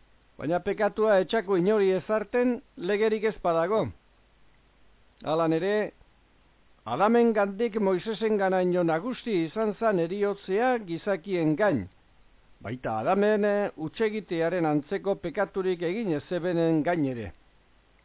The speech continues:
Adan etortekoa zanaren irudia da. Baina jainkoaren doaiagaz, ez da pekatuagaz lez jasoten. Izan ere,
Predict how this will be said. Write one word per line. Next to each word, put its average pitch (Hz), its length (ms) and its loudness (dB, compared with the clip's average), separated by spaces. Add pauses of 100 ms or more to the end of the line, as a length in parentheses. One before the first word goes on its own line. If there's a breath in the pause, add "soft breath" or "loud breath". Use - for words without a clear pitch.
(180)
Adan 180 460 2 (120)
etortekoa 156 760 -4
zanaren 156 480 0
irudia 147 500 -4
da. 92 140 -10 (1800)
Baina 139 240 0
jainkoaren 240 760 2
doaiagaz, 175 760 0 (760)
ez 254 160 -4
da 175 120 0
pekatuagaz 175 760 -2
lez 202 240 -2
jasoten. 208 580 0 (1080)
Izan 160 320 -2
ere, 196 440 0